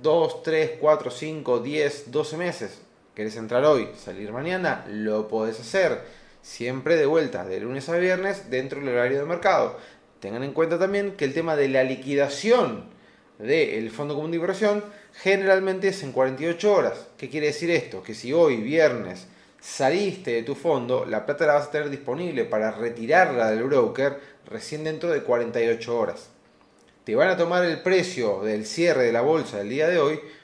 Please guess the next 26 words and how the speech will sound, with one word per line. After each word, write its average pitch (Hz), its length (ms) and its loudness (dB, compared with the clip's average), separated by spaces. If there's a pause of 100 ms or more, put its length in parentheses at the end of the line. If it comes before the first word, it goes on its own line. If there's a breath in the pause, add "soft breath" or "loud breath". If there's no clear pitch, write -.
(160 loud breath)
para 101 200 -4
poder 113 280 0
hacer 127 220 -2
el 120 120 0
precio 127 260 -6
de 101 60 -6
la 104 100 -2
cuota 123 240 -2
parte, 151 320 2
pero 117 260 0
vos 139 120 2
la 135 160 -2
plata 156 260 2
la 143 120 2
vas 120 140 0
a 113 60 -6
poner, 123 380 -4
la, 110 320 -6
la 127 140 -4
vas 135 160 -2
a 139 80 -8
tener 143 340 -4 (380 loud breath)
líquida 156 840 0
para 113 200 2
poder 120 160 2
retirarla 165 720 0